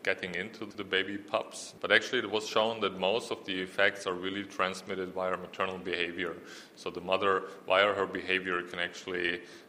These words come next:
have a very calming or very upsetting effect on the offspring. And it's really actually a little bit like in humans. If you have a very predictable childhood with, uh, very clear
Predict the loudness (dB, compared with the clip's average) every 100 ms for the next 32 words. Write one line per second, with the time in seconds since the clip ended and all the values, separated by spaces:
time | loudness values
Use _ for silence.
0 | -10 -6 2 2 2 -2 0 2 0 -4
1 | -8 -10 -10 -6 -2 0 0 -4 -6 -6
2 | -6 -8 -2 -2 -2 -6 -6 2 2 2
3 | -8 -2 0 0 -4 -4 -4 -4 -10 -14
4 | -18 -12 -8 -8 -6 -4 -2 0 0 -2
5 | -6 -14 -18 -20 -20 -14 -10 -8 -6 -2
6 | -2 -2 -2 2 2 0 -8 -8 -8 -10
7 | -10 -8 -8 -6 0 0 0 -4 -6 -6
8 | -8 -4 0 0 0 -4 -10 -18 -16 -2
9 | 4 4 2 0 0 0 -2 -8 -10 -6
10 | -2 -2 0 0 0 -4 -4 2 4 6
11 | 2